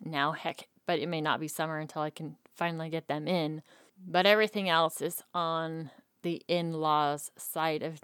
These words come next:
things. And Nate, you have some stuff for your place. And the first thing, I'm guessing, has to do something with the C sixty-four.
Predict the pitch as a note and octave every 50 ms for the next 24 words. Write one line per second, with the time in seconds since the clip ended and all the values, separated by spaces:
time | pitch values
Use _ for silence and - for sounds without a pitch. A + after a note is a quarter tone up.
0 | _ - E3+ D#3+ D#3 D#3 D#3+ D#3+ D#3+ D#3 - - - - - _ _ _ _ _
1 | _ _ _ _ _ _ _ - _ _ - F3+ F3+ F3+ F3+ F3+ F3 E3+ E3 -
2 | - - _ _ _ _ _ _ - F3+ F3+ F#3 G3 F#3+ F#3+ F#3+ F#3+ - E3 D#3+
3 | E3 G3 A3+ B3+ C#4+ C#4 B3 A3+ F3+ E3+ F3 F3 - - E3 E3 D#3+ - - E3
4 | D3+ C#3+ D3 D3+ - - _ - - - F3 E3+ D#3+ D#3+ D#3+ D#3 D#3+ D#3 D#3 E3+
5 | F3+ F#3+ G#3 A3+ A3 G#3 _ - - D#3+ D#3 D3+ C#3+ C#3+ D3+ - - - - _
6 | _ _ - F3 F3 F3 F3 E3+ E3+ - - - G#3+ A3+ D4 D#4+ C4+ - - -
7 | - F3 E3+ E3 E3+ F3 E3+ _ - F3 F3+ F3+ E3+ - G#3+ A3 A3+ A3+ - -
8 | F#3 F3 E3 E3 E3 D#3+ D#3+ F3 - _ _ _ _ _ _ _ _ _ _ _
9 | _ _ _ - - F3+ F3 E3+ - - - F3 F3 F3 E3 - - E3 D#3 E3
10 | E3 D#3+ D#3 E3 _ E3+ D#3+ - D#3+ D#3+ - - D#3 - - D#3 - - - D#3+
11 | D#3+